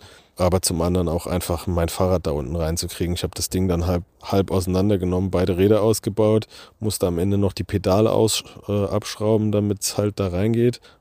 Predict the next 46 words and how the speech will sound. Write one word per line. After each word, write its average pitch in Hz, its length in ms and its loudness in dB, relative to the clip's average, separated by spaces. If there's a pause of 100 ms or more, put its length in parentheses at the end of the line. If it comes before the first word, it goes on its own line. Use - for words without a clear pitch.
weil's 98 240 -4
mit 98 120 -2
den 98 120 0
Pedalen 101 360 2
nicht 104 160 -2
reingepasst 104 580 -2
hat. 110 260 2 (260)
Und 104 240 -2
noch 101 380 0
den 95 220 2
Lenker 110 320 4
querstellen 104 600 0
und 95 60 -2
dann 90 140 -4
hab 95 80 -2
ich's 98 120 -4
dann 92 160 -2
irgendwann 107 680 2
als 98 400 -2
Bausatz 98 580 2
da - 100 -2
unten 92 260 -2
reingekriegt 98 760 -4
mit - 180 -8
meinem 90 160 -2
ganzen 90 280 -4
Gepäck - 380 -2 (360)
und 95 180 2
hab 92 200 0
dann 87 420 0 (380)
um 92 440 2
Viertel 95 320 0
nach 90 180 0
sieben 92 280 -2
oder 85 180 0
so 82 100 -2
in 82 80 -2
dem 82 100 -2
Bus 82 220 -4
drin 82 180 -4
gesessen. 78 300 -6
Ich - 100 -10
dachte - 180 -12
so, 78 120 -6
„Oh 69 360 -8
Gott, - 340 -14